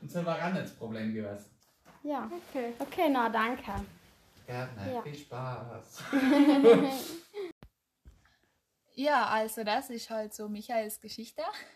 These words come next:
Speaker 2: Mhm.
Speaker 3: Ähm, und wir müssen ehrlich sagen, also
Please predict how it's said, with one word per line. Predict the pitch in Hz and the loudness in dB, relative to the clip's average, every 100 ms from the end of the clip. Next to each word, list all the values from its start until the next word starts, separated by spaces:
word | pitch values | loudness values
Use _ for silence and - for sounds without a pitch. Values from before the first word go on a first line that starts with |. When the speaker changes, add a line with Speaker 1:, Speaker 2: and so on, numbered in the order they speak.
| _ _ | _ _
Speaker 2:
Mhm. | 269 233 233 | -10 -8 -2
Speaker 3:
Ähm, | 247 240 240 | 0 0 0
und | 233 240 220 | -2 -4 -2
wir | 240 | -4
müssen | 254 240 | -6 -6
ehrlich | - 214 220 | -4 -4 -4
sagen, | - 208 208 208 | -8 -8 -6 -8
also | - 208 - | -8 -10 -8